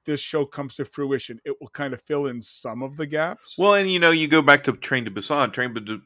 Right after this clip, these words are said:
Speaker 2: to Busan had Seoul Station, which came out afterwards, which was exactly what you just said. It was the animated bridge, you know, kind of,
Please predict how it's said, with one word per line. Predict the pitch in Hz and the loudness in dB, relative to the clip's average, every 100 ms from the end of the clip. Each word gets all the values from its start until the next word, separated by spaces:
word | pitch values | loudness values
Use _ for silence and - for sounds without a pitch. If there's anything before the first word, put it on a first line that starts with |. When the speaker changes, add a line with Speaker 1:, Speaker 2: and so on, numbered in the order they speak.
| - | -16
Speaker 2:
to | 104 | -16
Busan | 92 - 139 117 | -10 -2 0 0
had | 95 | -4
Seoul | - 123 110 | -2 -2 -2
Station, | - 123 131 110 | -2 0 0 -4
which | 98 - | -8 -8
came | 113 110 | -4 0
out | |
afterwards, | 110 123 - 101 98 - | 2 2 0 -6 -6 -8
which | 107 117 | -10 -8
was | 98 | -10
exactly | 95 107 104 110 | -2 0 0 -2
what | 92 | -4
you | 143 | -4
just | 110 - | -6 -4
said. | 95 90 - - - | -4 -4 -12 -20 -6
It | 120 | -4
was | 110 95 | -4 -6
the | 110 127 | 0 2
animated | 131 123 113 95 | 2 0 -2 0
bridge, | 120 123 110 107 98 - | 2 4 4 2 -8 -8
you | 110 | -2
know, | 107 101 98 | 0 0 -2
kind | 110 107 | -4 -4
of, | 101 | -6